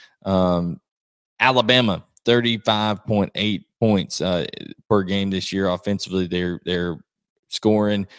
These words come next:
uh, at a much higher clip in November. I mean, you include that,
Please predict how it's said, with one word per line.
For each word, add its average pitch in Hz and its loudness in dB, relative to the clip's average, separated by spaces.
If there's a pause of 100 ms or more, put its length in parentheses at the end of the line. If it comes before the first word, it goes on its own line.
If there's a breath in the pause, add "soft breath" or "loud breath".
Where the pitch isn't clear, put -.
(260 soft breath)
uh, 95 0
at 98 0
a 92 0
much 95 -2
higher 101 -4
clip 104 2
in 95 -4
November. 104 0
I 98 0
mean, 92 -2
you 90 -2
include 92 -2
that, 90 -2